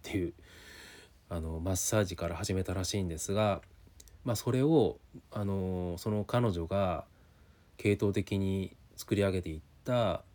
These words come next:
あの、人間の中に存在する男性性、女性性というものに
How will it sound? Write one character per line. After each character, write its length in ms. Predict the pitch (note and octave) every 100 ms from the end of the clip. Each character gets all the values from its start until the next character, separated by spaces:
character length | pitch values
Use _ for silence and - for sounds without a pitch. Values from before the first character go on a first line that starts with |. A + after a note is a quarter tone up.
| - - - - - - -
あ 140 | F#2
の、 480 | E2+ E2 D2 D2 D2 - - - - - - - - -
人 260 | B2 A#2+ B2+
間 160 | C3 B2+
の 80 |
中 200 | C3 C3
に 60 | F#2+
存 220 | F2 F#2
在 180 | F#2 F2+
す 100 | -
る 80 | F2
男 220 | G2+ A2+
性 200 | G#2+ A2+
性、 200 | - A2
女 120 | G#2
性 200 | G2 A2
性 220 | G#2 G#2+
と 120 | G2 A2
い 80 |
う 60 | G#2+
も 120 | G#2+
の 120 | G2
に 220 | E2+ D2